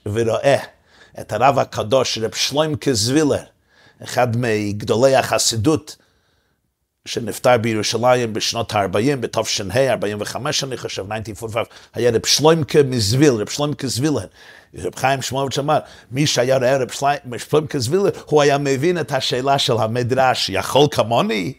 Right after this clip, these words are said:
אתה חושב אתה יכול להיות מקודש כמוני?" כי אם אתה היית רואה את הקדושה, את ה-, את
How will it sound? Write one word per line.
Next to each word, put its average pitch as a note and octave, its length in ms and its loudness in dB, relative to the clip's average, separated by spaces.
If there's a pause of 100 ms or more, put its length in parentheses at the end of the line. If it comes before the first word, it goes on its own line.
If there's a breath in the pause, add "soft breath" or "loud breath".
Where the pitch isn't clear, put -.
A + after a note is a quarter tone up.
(340 loud breath)
אתה G#2 80 -10
חושב C#3 360 -2
אתה C3 180 0
יכול A#2+ 300 0
להיות C3 220 -4
מקודש B2+ 420 0
כמוני?" C#3 340 -6
כי D3+ 160 -4
אם E3+ 60 2
אתה D3 160 0
היית D#3+ 240 -2
רואה D3 400 4 (340 loud breath)
את - 160 -10
הקדושה, B2+ 640 2 (540 soft breath)
את - 180 -12
ה-, G2 440 -2 (280 soft breath)
את - 120 -10